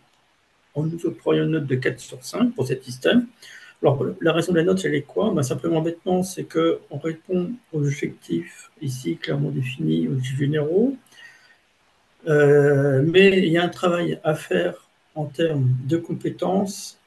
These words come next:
par rapport aux entreprises, euh, partenaires pour leur évaluation.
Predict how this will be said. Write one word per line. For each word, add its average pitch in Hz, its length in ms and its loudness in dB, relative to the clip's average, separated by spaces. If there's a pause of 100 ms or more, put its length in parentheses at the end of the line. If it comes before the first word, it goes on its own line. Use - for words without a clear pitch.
(120)
par 165 140 0
rapport 165 400 -2 (340)
aux 147 120 -2
entreprises, 151 840 -6 (160)
euh, 131 340 0
partenaires 151 720 -4 (160)
pour 147 260 -2
leur 151 340 0
évaluation. 151 540 2